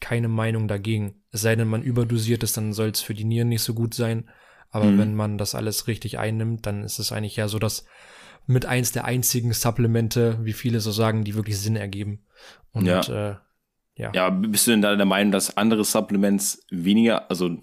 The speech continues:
Speaker 2: dass es da negative Meinungen drüber gibt? Also, das hab ich jetzt auch
Speaker 1: Ja,
Speaker 2: nie
Speaker 1: doch, doch, doch. Also,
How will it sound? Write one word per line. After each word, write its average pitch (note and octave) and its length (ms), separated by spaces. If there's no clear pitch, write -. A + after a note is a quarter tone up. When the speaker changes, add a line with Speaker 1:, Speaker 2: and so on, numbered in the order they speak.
Speaker 2:
dass F2+ 140
es - 60
da F2+ 160
negative F#2 460
Meinungen G2 320
drüber F#2+ 220
gibt? - 280
Also, F2 140
das E2+ 60
hab F2 80
ich F#2 60
jetzt G#2 100
auch G#2 40
Speaker 1:
Ja, A2 220
Speaker 2:
nie F#2 60
Speaker 1:
doch, G#2+ 260
doch, - 160
doch. A2 260
Also, A2 240